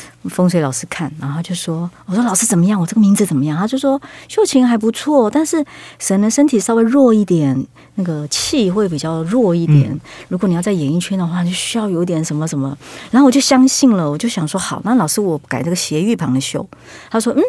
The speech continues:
Speaker 1: 还不错。”
Speaker 2: 嗯哼。
Speaker 1: 结果我又主持了另外一个风水节目，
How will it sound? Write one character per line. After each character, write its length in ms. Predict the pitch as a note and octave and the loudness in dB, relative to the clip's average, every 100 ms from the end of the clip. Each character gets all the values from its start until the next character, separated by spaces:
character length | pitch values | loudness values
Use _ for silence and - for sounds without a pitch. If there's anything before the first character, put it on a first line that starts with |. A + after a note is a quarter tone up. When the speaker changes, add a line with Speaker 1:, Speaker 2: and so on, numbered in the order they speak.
| - | -2
Speaker 1:
还 140 | - | -2
不 80 | F3 | -2
错。” 300 | F3+ G#3 E3 - - | 2 2 0 -4 -6
Speaker 2:
嗯 80 | A2+ | -2
哼。 220 | B2+ D#3 | -2 -2
Speaker 1:
结 120 | - | 0
果 120 | D4+ G#3+ | 2 4
我 80 | |
又 240 | F3+ B3+ A#3 _ _ | 4 4 4 _ _
主 160 | - D#3 | -8 -6
持 160 | - | -2
了 120 | E3 | -2
另 220 | E3 B3+ A#3 | 2 4 4
外 120 | F#3+ | 0
一 40 | E3+ | -2
个 60 | |
风 180 | - D#3+ | -4 -4
水 160 | D3 - | -4 -8
节 180 | - E2+ | -8 -6
目， 180 | C3 | -6